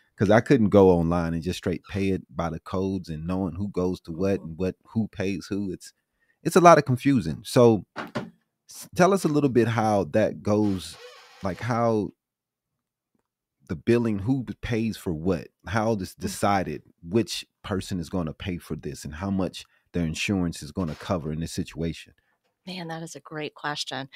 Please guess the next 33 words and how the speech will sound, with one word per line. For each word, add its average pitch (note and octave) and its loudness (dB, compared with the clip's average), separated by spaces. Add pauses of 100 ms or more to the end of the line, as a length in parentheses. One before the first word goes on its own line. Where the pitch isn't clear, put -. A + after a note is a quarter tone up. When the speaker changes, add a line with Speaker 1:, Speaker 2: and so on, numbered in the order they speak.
(300)
Speaker 2:
You F3+ -6
know, F3+ 0
um, D3+ -6 (420)
about D#3+ -2 (320)
probably F#3+ -4
twenty-five F#3+ -4
percent D#3+ -8
of, C#3+ -8
of C#3 -10
U D3+ -8
S D3 -6 (260)
is D3+ -6 (240)
in G3 0
that F3 -2
same E3 -4
category D#3 -2
you D3+ -4
are, E3 2
where E3 -6
they D#3 -2
don't F3 -2
really F3+ -2
understand D3 -6
even D#3+ -8
their D#3+ -10
healthcare C#3+ -8
benefits B2 -8
and D3+ -10
what C3+ -12
they're C3+ -8
doing. C3 -10
Speaker 1:
Mm-hmm. C#2+ 0
Speaker 2:
So F#3 8